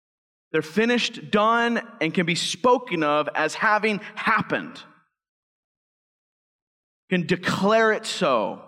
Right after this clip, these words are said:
with certainty. It's objective, meaning it's factual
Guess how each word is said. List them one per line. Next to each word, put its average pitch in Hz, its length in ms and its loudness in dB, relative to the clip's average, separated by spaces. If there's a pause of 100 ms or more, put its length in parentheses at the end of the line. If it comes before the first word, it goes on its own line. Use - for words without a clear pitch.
(100)
with 135 100 -6
certainty. - 560 -2 (1120)
It's 151 160 -4
objective, - 1000 -4 (1400)
meaning 220 420 2
it's 190 280 0
factual 277 1160 -2